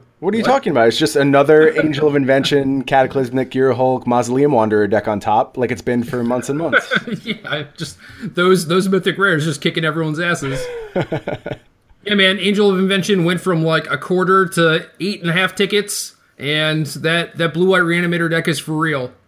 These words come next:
Speaker 1: Uh, it does seem to be very real. I've encountered it many times on Moto over the past few days. I'm kind of blown away,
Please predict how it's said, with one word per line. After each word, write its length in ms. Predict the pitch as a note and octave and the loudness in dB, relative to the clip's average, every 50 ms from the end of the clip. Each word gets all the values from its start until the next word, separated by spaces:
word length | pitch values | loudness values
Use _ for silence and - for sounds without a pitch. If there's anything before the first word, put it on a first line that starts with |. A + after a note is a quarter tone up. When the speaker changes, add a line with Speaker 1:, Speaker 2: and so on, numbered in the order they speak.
| _ _ - | _ _ -10
Speaker 1:
Uh, 240 | - G2 G2+ G#2 - | -6 -4 -4 -4 -4
it 160 | A2 G#2+ F#2+ | -4 -6 -6
does 240 | G2 A2+ G#2+ G#2 G2+ | -4 -4 -4 -4 -6
seem 180 | - - G2+ F#2 | -8 -10 -10 -10
to 80 | E2 F2 | -12 -12
be 180 | F2 F#2+ F#2 | -12 -10 -10
very 340 | F2+ E2 E2+ F#2 F2+ F2+ F2 F2 | -10 -10 -8 -6 -6 -6 -6 -6
real. 360 | F2 F2+ F#2 F2+ F#2 F#2 F#2+ | -6 -6 -6 -6 -6 -6 -4
I've 500 | F#2+ F2+ F2+ F#2 F#2 F#2 F2+ E2+ - - | -4 -4 -4 -4 -4 -6 -8 -10 -12 -12
encountered 400 | - A#2+ A2+ A#2+ A#2 A#2 A#2 A2 | -12 -8 -4 -2 0 0 2 2
it 220 | A2+ A2+ A2+ - - _ _ _ _ _ _ | 2 2 0 -2 -8 _ _ _ _ _ _
many 280 | - B2+ C3+ C#3 C#3 C3 | -4 -2 0 0 0 0
times 360 | - C#3 C3 B2 B2 B2 A#2 | -2 -2 -2 0 0 -2 -2
on 140 | A2+ A2 G#2+ | -2 -2 0
Moto 440 | A2+ A#2 A#2+ A2+ A#2 A2+ A#2 A#2 A2+ | 0 2 2 2 2 2 0 0 0
over 180 | A2+ G#2+ A2 | -2 -2 -4
the 80 | A2 A2 | -6 -6
past 300 | G#2+ A2 A2 G2+ - - | -4 -4 -6 -6 -6 -8
few 120 | - A2 | -12 -10
days. 480 | G2 G#2+ G#2 G2+ G#2 G#2 G2 F#2 - - - _ _ _ _ _ _ _ _ _ - | -6 -6 -4 -4 -4 -4 -6 -8 -10 -14 -18 _ _ _ _ _ _ _ _ _ -10
I'm 320 | G2+ G2+ G#2+ C3 D#3+ E3 D#3 _ _ | -8 -6 -6 -6 -6 -8 -12 _ _
kind 380 | - - D3 C#3+ D#3 D#3+ E3 D#3+ | -10 -6 -4 -4 -4 -2 -2 -2
of 420 | D#3+ E3 D#3+ D3+ D3 C#3+ - - _ - | -2 -2 -2 -6 -10 -18 -20 -20 _ -8
blown 260 | A#2+ B2 D3 D#3+ E3 | -6 -4 -2 -2 -2
away, 400 | D#3+ D#3 D#3+ F#3+ A#3 C4 - | 0 0 0 0 -2 -6 -8